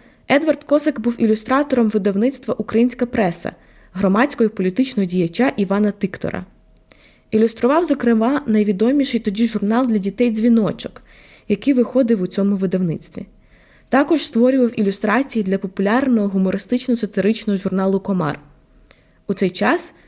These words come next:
митець стає одним із найкращих українських карикатуристів.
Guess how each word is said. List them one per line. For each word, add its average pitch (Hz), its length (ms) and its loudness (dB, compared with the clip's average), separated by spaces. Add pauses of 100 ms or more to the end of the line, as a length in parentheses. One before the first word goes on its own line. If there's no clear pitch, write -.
(280)
митець 240 360 0
стає 214 360 0
одним 220 340 4
із 208 80 0
найкращих 202 600 -2
українських 208 500 -2
карикатуристів. 202 880 -4